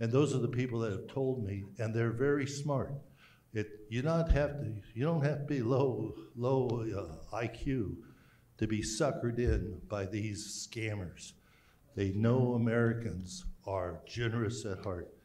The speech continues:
and they take advantage of it. And each one of them said, "I'm a retired banker, and I fell for it." I said, uh, "Well, uh, the best thing to do is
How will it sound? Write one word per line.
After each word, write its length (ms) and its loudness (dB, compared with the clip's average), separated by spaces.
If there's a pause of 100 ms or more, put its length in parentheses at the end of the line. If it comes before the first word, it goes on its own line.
(360)
and 200 -2
they 120 -2
take 380 0
advantage 580 -2
of 120 -4
it. 240 -8 (120)
And 320 -4
each 320 -6
one 200 0
of 80 2
them 80 -2
said, 200 -6 (440)
"I'm 180 -2
a 80 2
retired 720 0
banker, 480 -8 (320)
and 100 -2
I 120 -2
fell 280 -2
for 320 -6
it." 100 -20 (460)
I 100 -2
said, 440 -4
uh, 220 -4
"Well, 340 -2 (180)
uh, 260 -6 (280)
the 260 -20
best 240 0
thing 180 2
to 60 2
do 180 2
is 100 0